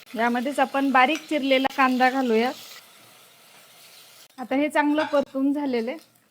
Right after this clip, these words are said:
अशा पद्धतीने कांदा चांगला परतल्यानंतर यामध्ये आपल्याला मालवणी मसाला घालायचा आहे.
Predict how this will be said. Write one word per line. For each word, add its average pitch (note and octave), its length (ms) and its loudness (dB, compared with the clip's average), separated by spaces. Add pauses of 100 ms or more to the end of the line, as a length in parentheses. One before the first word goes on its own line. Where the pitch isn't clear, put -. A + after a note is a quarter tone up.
(120)
अशा A3+ 200 -2
पद्धतीने C4 520 -2
कांदा B3+ 320 -2
चांगला C4+ 320 0
परतल्यानंतर A#3+ 840 -2 (600)
यामध्ये B3+ 320 -2
आपल्याला C4 400 -4
मालवणी A#3+ 420 -2
मसाला A#3 440 -4
घालायचा A3+ 460 -6
आहे. D4+ 100 -10